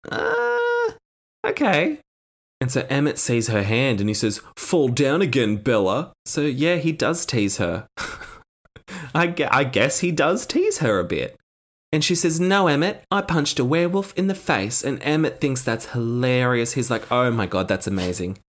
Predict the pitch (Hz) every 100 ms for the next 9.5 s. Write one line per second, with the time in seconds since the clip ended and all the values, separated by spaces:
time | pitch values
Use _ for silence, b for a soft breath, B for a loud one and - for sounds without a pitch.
0 | _ _ _ _ 156 147 123 110 165 160
1 | 90 117 - 151 147 147 - 135 135 131
2 | B B B 135 143 139 123 143 143 127
3 | 123 127 117 120 - 101 98 113 147 -
4 | 151 131 156 165 175 175 156 175 220 131
5 | 113 104 110 - 117 117 - 113 101 -
6 | - 87 - 71 53 - 53 120 - _
7 | _ _ _ _ _ - 254 254 - -
8 | 247 247 233 220 - - 190 185 196 -
9 | 131 135 247 -